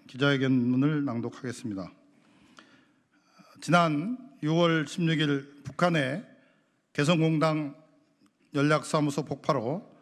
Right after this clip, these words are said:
남북 관계가 급속히 냉각된 이후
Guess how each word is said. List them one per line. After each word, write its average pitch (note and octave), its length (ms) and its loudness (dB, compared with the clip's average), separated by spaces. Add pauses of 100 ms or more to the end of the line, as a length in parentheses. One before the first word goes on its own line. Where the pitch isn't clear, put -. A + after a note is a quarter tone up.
(420)
남북 D#3 380 2
관계가 E3 520 0 (220)
급속히 C#3+ 680 0 (380)
냉각된 C#3+ 500 0
이후 C3+ 320 2